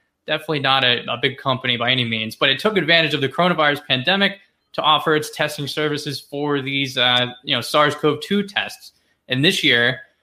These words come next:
it expects to have full year two thousand twenty revenue of three hundred million dollars. That's up from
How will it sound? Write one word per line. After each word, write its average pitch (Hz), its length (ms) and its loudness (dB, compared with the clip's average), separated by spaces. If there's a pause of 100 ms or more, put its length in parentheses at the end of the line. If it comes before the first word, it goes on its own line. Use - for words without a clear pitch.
(240)
it 113 100 -6
expects 156 380 -2
to 156 100 -2
have 135 360 -2
full 170 200 2
year 156 200 2
two - 140 -2
thousand 147 180 0
twenty 143 260 0
revenue 135 300 2
of 120 100 -2
three 190 320 0
hundred 160 440 0
million 139 280 2
dollars. 110 380 -4
That's 131 160 0
up 143 180 0
from 139 300 0